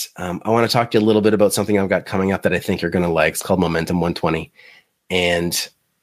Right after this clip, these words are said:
it's a really, it's,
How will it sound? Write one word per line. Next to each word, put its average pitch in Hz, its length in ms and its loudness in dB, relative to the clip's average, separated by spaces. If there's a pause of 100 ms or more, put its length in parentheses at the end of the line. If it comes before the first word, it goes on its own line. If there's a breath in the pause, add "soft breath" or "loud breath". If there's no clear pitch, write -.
(1000)
it's 98 240 -6
a 95 80 0
really, 117 800 4 (1600 loud breath)
it's, - 260 -10